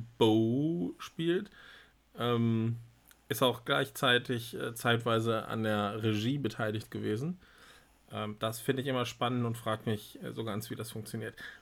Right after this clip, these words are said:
Übrigens, absolute, äh, absolut tolle Rolle auch von, von Bo, also der Charakter Bo, ähm, ein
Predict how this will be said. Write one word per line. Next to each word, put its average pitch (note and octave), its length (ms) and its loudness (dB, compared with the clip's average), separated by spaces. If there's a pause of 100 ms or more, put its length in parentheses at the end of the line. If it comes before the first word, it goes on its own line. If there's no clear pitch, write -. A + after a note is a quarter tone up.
Übrigens, B2+ 400 2
absolute, C3+ 760 4 (140)
äh, B2 140 0
absolut B2 420 2 (380)
tolle B2+ 240 4
Rolle C3+ 400 6
auch C#3 260 6
von, B2+ 640 2
von B2 400 0
Bo, C#3 460 4
also A2+ 160 0
der A2 100 -2
Charakter A#2+ 540 0
Bo, A#2+ 440 4 (600)
ähm, A#2 600 4 (600)
ein A2+ 540 4